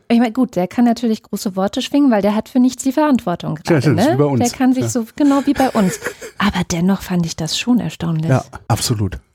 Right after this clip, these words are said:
Speaker 1: Naja.
Speaker 2: Nachtrag. Ich habe einige Nachträge dabei. Ich versuch's kurz zu machen. Genmanipulierte Killermücken aus der letzten
Speaker 1: Ah,
Speaker 2: Woche.
Speaker 1: ja, ja, ja.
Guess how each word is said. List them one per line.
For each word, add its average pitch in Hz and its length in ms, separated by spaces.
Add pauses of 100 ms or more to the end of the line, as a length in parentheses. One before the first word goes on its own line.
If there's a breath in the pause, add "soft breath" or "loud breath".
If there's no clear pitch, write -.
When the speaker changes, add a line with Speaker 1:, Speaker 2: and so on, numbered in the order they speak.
(180)
Speaker 1:
Naja. 156 280 (420 loud breath)
Speaker 2:
Nachtrag. 131 520 (140)
Ich - 140
habe 143 120
einige 165 200
Nachträge 131 440
dabei. 90 220
Ich - 140
versuch's 131 320
kurz - 280
zu 104 80
machen. 95 240
Genmanipulierte 156 720
Killermücken 113 500
aus 104 140
der 110 80
letzten 104 260
Speaker 1:
Ah, 214 60
Speaker 2:
Woche. 220 140
Speaker 1:
ja, 214 200
ja, - 20
ja. 208 200